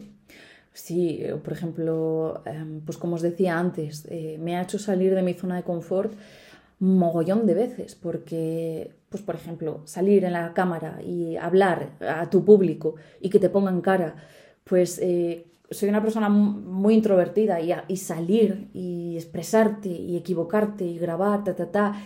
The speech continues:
y llegar a un punto de decir, "Vale, si me trabo no pasa nada", y lo, y lo dejas, porque antes cogía y lo borraba y repetía, y repetía, y repetía. Lo de la rosquilla no vale, ¿vale? <laughs> Porque es que a mí,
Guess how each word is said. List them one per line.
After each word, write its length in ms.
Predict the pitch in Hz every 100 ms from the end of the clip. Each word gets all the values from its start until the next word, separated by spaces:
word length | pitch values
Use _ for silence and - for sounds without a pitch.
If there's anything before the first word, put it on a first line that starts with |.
| - -
y 540 | 220 208 202 202 - -
llegar 280 | 202 208 226
a 40 |
un 100 | 254
punto 200 | 240 254
de 80 | 254
decir, 240 | 208 202 196
"Vale, 280 | 180 180
si 220 | - - 202
me 160 | 190
trabo 400 | 185 226 247 294
no 180 | 214 202
pasa 240 | 208 202 180
nada", 440 | 208 233 185 - -
y 140 | 208
lo, 280 | 202 185 190
y 100 | 208
lo 140 | 196
dejas, 480 | 190 277 - - - - - _ _
porque 260 | 190 190
antes 200 | 202 220
cogía 540 | 220 226 240 240 269 302
y 80 | 220
lo 120 | 190
borraba 440 | 175 190 185 170 170
y 60 |
repetía, 460 | 175 180 180 202 190
y 20 |
repetía, 400 | 180 170 170 180
y 40 |
repetía. 420 | 175 165 156 165 156 - -
Lo 80 | 202
de 60 | 220
la 80 |
rosquilla 420 | 226 233 226 294 330
no 140 | 269
vale, 240 | 208 180
¿vale? 200 | 185 240 349
<laughs> 80 | 294
Porque 320 | - 269 -
es 80 | 330
que 180 | 214 156
a 40 |
mí, 120 | -